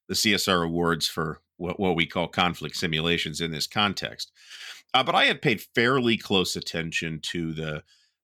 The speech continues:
the Hugo Awards for science fiction, for example, uh, for several years. This, this did coincide with the release of the Lord of the Rings movies, I have to say.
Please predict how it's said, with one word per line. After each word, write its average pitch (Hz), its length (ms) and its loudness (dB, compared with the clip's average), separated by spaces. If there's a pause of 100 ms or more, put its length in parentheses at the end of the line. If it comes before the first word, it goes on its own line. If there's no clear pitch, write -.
the - 80 -6
Hugo 117 300 4
Awards 92 560 4
for - 120 -6
science 82 340 -2
fiction, - 360 -6
for 85 200 -6
example, 87 760 0
uh, 87 180 2 (100)
for 110 220 6
several 180 420 4
years. 135 380 2
This, 123 200 2
this 98 220 -2
did 90 440 0
coincide 90 720 2
with 82 200 -6
the 85 80 -4
release 87 340 0
of 85 60 -10
the 82 80 -2
Lord 90 160 2
of 80 60 0
the 80 60 -4
Rings 90 260 -2
movies, 78 320 -6
I 78 80 -8
have 82 180 0
to - 80 -14
say. 85 320 0